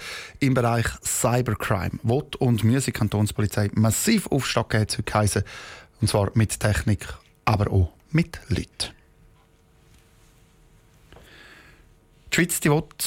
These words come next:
in den nächsten fünfzehn Jahren ihre Atomkraftwerke abstellen. Der radioaktive Abfall, den so ein A K W produziert, der strahlt aber noch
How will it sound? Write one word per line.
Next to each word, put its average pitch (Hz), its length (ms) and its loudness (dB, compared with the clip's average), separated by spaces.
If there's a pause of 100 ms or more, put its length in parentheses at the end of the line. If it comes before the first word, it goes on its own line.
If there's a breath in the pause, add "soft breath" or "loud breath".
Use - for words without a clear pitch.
(240)
in 135 140 4
den 123 100 6
nächsten 113 380 2
fünfzehn - 560 0
Jahren 92 340 0 (100)
ihre 98 260 2
Atomkraftwerke - 1080 0
abstellen. 104 580 0 (400)
Der 113 100 2
radioaktive 110 640 0
Abfall, 160 480 2 (340 loud breath)
den 113 180 2
so 113 100 0
ein 101 180 4
A 123 200 2
K - 180 -2
W 104 100 2
produziert, 104 1200 0
der 127 180 4
strahlt 131 520 0
aber 113 100 2
noch 120 120 2